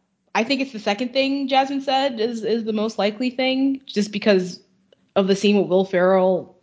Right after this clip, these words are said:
like, in the office that did not feel like the same world that the Barbies were in. So I feel like there's, like, gonna be some world crossing, but, um, other than that, I have no idea. It's g-, it's gonna be cute. I'm not, like, excited to see it, but it's,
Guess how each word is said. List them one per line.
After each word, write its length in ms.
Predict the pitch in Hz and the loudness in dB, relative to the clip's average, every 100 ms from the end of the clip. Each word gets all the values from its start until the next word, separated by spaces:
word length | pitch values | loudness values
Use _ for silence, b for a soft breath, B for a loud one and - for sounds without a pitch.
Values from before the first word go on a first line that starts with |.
| - | -6
like, 160 | 170 180 | -4 -2
in 100 | 180 | -2
the 60 | |
office 400 | 143 170 196 202 | -2 0 0 0
that 120 | 180 | 0
did 120 | 175 185 | 2 2
not 260 | 180 - | 0 -2
feel 220 | 180 190 | 2 4
like 240 | 185 180 180 | 4 2 0
the 80 | 170 | -6
same 320 | 185 180 180 | -2 -2 0
world 320 | 175 180 175 | 0 -2 -2
that 340 | 165 160 - | -2 -2 -2
the 100 | 175 | -2
Barbies 380 | 147 156 160 185 | 0 0 0 -2
were 140 | 196 202 | 0 0
in. 360 | 208 233 - b b b b b b | 0 0 -4 b b b b b b
So 720 | - 196 180 175 170 165 - - | 2 4 6 4 2 -2 -8 -10
I 120 | 170 | -4
feel 160 | 190 180 | 2 2
like 100 | 175 | 2
there's, 160 | 160 | -2
like, 160 | 175 - | -2 -2
gonna 120 | 170 | -4
be 60 | 175 | -2
some 220 | 175 156 | -4 -4
world 260 | 160 180 | 0 0
crossing, 680 | 185 190 208 214 214 214 - | 2 0 0 -2 -2 -2 -2
but, 420 | - 165 151 - _ _ - | 0 2 0 -4 _ _ -10
um, 500 | 160 143 139 139 165 _ _ _ 165 | -6 -6 -8 -10 -12 _ _ _ -4
other 120 | 165 | -2
than 160 | 165 | -2
that, 260 | 160 151 - | 0 0 -2
I 40 | 135 | -4
have 140 | 147 | -6
no 120 | 151 | -4
idea. 280 | 160 214 269 - _ _ _ - B B | -2 -2 -2 -4 _ _ _ -20 B B
It's 140 | 185 | -4
g-, 180 | - 196 | -2 -2
it's 260 | 240 247 269 | 0 2 2
gonna 120 | 294 | 4
be 100 | 277 | 2
cute. 460 | 277 277 - - - | 2 2 2 -2 -2
I'm 140 | 202 | 2
not, 220 | 233 226 | 4 4
like, 140 | 190 175 | 2 0
excited 400 | - 190 190 170 | -2 -2 -2 -2
to 40 | 151 | -8
see 240 | 214 180 | 0 0
it, 160 | - 160 | 2 0
but 200 | 170 - | -2 0
it's, 400 | 185 - - | -4 -4 -18